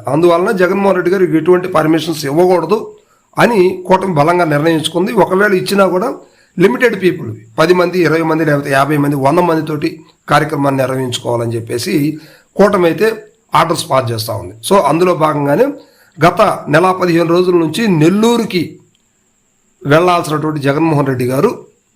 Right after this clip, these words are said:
ఇప్పుడు రెండు మూడు వాయిదాలు పడ్డాయి. అయినా నెల్లూరు ప్రోగ్రాం ఇంతవరకు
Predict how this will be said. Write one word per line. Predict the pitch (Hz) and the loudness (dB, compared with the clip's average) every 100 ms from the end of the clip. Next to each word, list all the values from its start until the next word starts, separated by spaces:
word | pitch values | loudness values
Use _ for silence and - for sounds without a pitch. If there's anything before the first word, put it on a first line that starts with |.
| _ _ _ _ _ - | _ _ _ _ _ -6
ఇప్పుడు | 160 202 | -2 2
రెండు | 170 151 180 190 | 2 2 2 4
మూడు | 185 175 | 2 2
వాయిదాలు | 156 151 170 190 185 165 - - _ _ _ _ _ _ _ _ _ _ _ _ _ _ _ _ _ _ _ - | 2 0 0 0 0 -2 -4 -14 _ _ _ _ _ _ _ _ _ _ _ _ _ _ _ _ _ _ _ -4
పడ్డాయి. | 143 151 196 - - | -2 -2 -4 -6 -4
అయినా | 143 175 190 - | 0 0 0 -2
నెల్లూరు | 151 165 165 | 2 2 0
ప్రోగ్రాం | 151 131 151 170 | -2 0 -2 -4
ఇంతవరకు | 165 123 | -4 -6